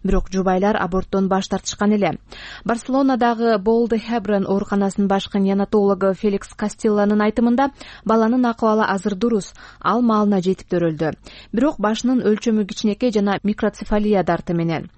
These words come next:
Мындан мурда Словенияда кош бойлуу аялдын түйүлдүгү да микроцефалия деп табылып, боюнан алдырылган эле. Испанияда жалпысынан жүз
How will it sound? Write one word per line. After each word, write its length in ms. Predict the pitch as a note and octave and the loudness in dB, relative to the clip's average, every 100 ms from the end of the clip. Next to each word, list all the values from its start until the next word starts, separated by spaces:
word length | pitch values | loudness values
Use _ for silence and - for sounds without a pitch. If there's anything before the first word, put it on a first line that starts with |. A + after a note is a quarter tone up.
| - - - - | -20 -18 -18 -4
Мындан 280 | A3+ C4 D4+ | 2 4 4
мурда 280 | D#4 D4+ E4+ | 2 2 0
Словенияда 560 | - A#3 C4 C4 A#3 G3 - | 0 0 0 0 0 -2 0
кош 160 | C4 - | -2 2
бойлуу 300 | B3+ B3 B3+ | 0 2 2
аялдын 400 | A3 G#3 G3+ G3 | 2 0 -2 -2
түйүлдүгү 460 | - A#3 G3+ A3+ A3 | -2 -2 -2 -2 -2
да 100 | F#3 | -2
микроцефалия 720 | G3 G3 F#3+ G3+ G#3 G3+ G3+ | -2 -4 -6 -2 -2 0 0
деп 160 | F#3+ - | 0 -2
табылып, 320 | G3 G#3 A3+ | 0 2 2
боюнан 400 | F3+ G3 F#3+ F#3+ | 2 0 2 0
алдырылган 540 | - F#3 F#3 F#3 F3 E3+ | -2 -2 -4 -4 -2 0
эле. 220 | D#3+ D#3 - - | 0 0 -4 -8
Испанияда 580 | - B3 A3+ G3+ F#3 | -6 -4 -4 -2 -2
жалпысынан 480 | F3 G3+ - B3 B3 | 0 0 0 0 0
жүз 220 | G#3 G#3+ | -2 -4